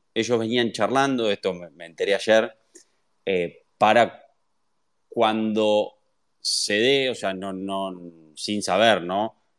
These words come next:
Que, que Gallardo podía irse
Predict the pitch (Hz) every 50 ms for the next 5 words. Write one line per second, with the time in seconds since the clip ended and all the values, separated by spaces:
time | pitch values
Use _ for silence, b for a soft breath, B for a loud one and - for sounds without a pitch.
0 | _ _ _ _ - - 87 85 82 82 80 78 78 78 82 - - - 85 82
1 | 82 - - 92 92 92 90 82 71 - _ _ _ - 85 85 87 90 90 90
2 | 92 92 92 90 - - 87 80 80 80 78 76 -